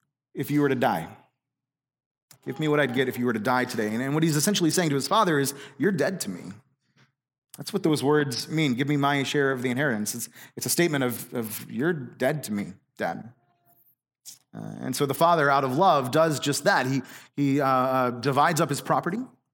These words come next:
and gives, uh, what the son, gives to the son what, what he would owe him, uh, uh, what he would receive. And the son, a few days later, takes off. Takes off, cutting himself off from his family, cutting off his relationship. He just leaves.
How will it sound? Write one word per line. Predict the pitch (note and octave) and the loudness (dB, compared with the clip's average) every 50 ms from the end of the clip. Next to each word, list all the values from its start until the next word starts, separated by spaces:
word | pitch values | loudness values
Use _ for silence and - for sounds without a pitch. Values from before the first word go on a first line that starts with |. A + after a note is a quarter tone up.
| _ _ _ _ - - - | _ _ _ _ -16 -12 -8
and | B2 A#2 | -6 -2
gives, | A2 C#3+ D3+ D3 C3+ A#2+ - - - - | 0 0 0 2 0 -2 -4 -6 -8 -8
uh, | - C3+ B2+ B2+ B2 | -4 -4 -2 -2 -2
what | B2+ C3+ C3+ | -2 -2 -2
the | - C3+ - | -2 -2 -2
son, | - - D#3 D3+ D3+ D3 C#3+ | 0 0 2 0 0 0 0
gives | - D3+ C3+ - | -2 -2 0 0
to | - D3 | -2 -2
the | C3 C#3 | 0 0
son | - - D3+ D#3+ F#3 F3+ | 2 2 2 2 2 2
what, | C#3 C3 C3 - - - - _ | 2 0 0 -4 -12 -20 -16 _
what | - C3 B2 | -6 -6 -2
he | - C#3+ | 0 0
would | C3+ C3+ B2 | 0 2 2
owe | A#2+ C#3 C#3 | 2 2 2
him, | D3 F3 A3 A#3 - _ _ _ _ _ _ _ _ _ - | 2 0 -2 -4 -8 _ _ _ _ _ _ _ _ _ -6
uh, | |
uh, | - B2 A#2+ B2 B2 B2 - - - - C2 B1 - - - - - - - - - - - - | -2 0 0 0 0 -2 -4 -6 -4 -4 -4 -4 -6 -6 -8 -8 -8 -10 -12 -16 -18 -18 -16 -10
what | - B2 C3 C3+ C3 C3 | -6 -2 0 0 2 2
he | D3+ | 2
would | C#3 C3+ B2 | 2 2 2
receive. | B2 C3 - - D#3 G3 A3 G#3 - | 0 0 0 0 0 -2 -2 -4 -4
And | D3 C#3 C3+ | -4 -2 -2
the | C#3 C3 | -2 0
son, | - D#3+ D3+ D#3 D#3 D#3+ | 0 2 2 2 0 0
a | D#3+ C#3 | -2 -2
few | - D#3 | -2 0
days | D3+ D#3 D3+ - | 0 0 2 2
later, | D3+ D3+ E3 G3 | 2 2 2 0
takes | F#3 - E3+ E3 E3 - | -2 -2 -4 -4 -2 -2
off. | G#3+ A#3 - - - _ _ _ _ _ _ _ _ _ _ _ - - - _ _ _ - | -4 -4 -6 -10 -18 _ _ _ _ _ _ _ _ _ _ _ -20 -20 -20 _ _ _ -6
Takes | - D#3 D3 - | -4 -4 0 0
off, | E3+ D3+ A#2+ - | 0 0 0 0
cutting | - E3+ D#3+ D#3 | 0 2 2 2
himself | D#3 D3+ D3+ - D#3+ C#3+ - | 2 2 2 2 0 2 2
off | A2+ D#3+ D#3 C#3 - - - | 2 2 2 2 0 -4 -4
from | - C#3 B2 | -4 -2 -2
his | A#2+ A2+ - | -2 -2 -2
family, | - F3 F3 F3 F3+ F3 | -2 -2 0 0 -2 -2
cutting | E3+ - D#3+ D#3 D3 | 0 0 0 2 2
off | D3 D#3 D#3 D#3 - - - - - - | 2 2 0 0 -4 -10 -14 -18 -14 -6
his | - D3 D3 C3+ B2 B2 | -2 0 0 0 0 -2
relationship. | C#3+ A2 A#2+ C3 D#3 D#3+ - E3+ D3 - D3+ | -2 0 0 0 2 0 0 0 -2 -2 -2
He | C#3 D3 | -2 -2
just | C#3+ C#3 B2+ - - | -2 -2 -2 -4 -4
leaves. | - C3 B2+ C#3 E3+ E3 A2+ F#2+ F#2 G2 F#2 - - - | -4 -2 -2 0 0 0 -2 -4 -4 -6 -6 -6 -8 -8